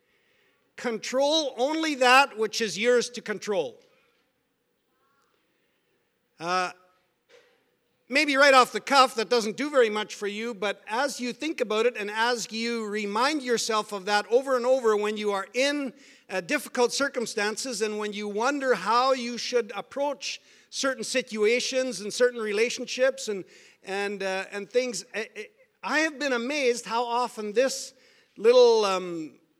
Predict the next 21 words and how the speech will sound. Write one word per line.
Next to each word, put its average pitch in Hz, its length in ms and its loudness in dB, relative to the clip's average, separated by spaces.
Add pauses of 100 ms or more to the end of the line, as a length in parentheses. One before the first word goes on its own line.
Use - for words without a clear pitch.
(300)
reminder, 254 1080 -2
uh, 170 260 -6
question, 285 640 -4
Pearl 262 260 4
and 233 80 2
I 240 140 2
have 208 140 -2
thrown 262 280 0
that 247 160 2
at 233 100 0
each 220 160 -8
other 208 180 -4
many, 247 240 -4
many 247 220 -2
different 208 300 -4
times, 240 420 -4 (240)
not 214 160 -2
in 208 120 -2
a 196 40 -2
mean 262 320 -2
way, 214 360 4